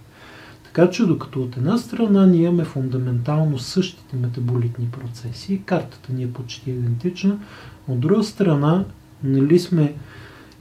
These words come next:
е имало оформяне по кълъпи, както, нали, преди, да речем, може би един милион години не сме имали кой знае каква разлика, в момента има жълти, бели,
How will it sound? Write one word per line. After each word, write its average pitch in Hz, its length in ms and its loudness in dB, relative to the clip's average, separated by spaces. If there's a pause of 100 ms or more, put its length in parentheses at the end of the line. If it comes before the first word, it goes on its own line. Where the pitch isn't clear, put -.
е 147 40 4
имало 180 540 10
оформяне 151 760 6
по 120 120 -6
кълъпи, 127 480 -4
както, 175 380 4
нали, 151 300 6
преди, 135 440 6 (800)
да 120 140 2
речем, 147 420 4
може 135 260 4
би 139 200 4
един 143 260 4
милион 135 360 4
години 139 320 4
не 143 100 2
сме 185 260 4
имали 120 300 2
кой 131 180 -2
знае 127 220 -2
каква 123 260 -6
разлика, 151 420 0
в - 180 -14
момента 131 440 0
има 131 240 2
жълти, 131 600 -2 (140)
бели, 135 400 -8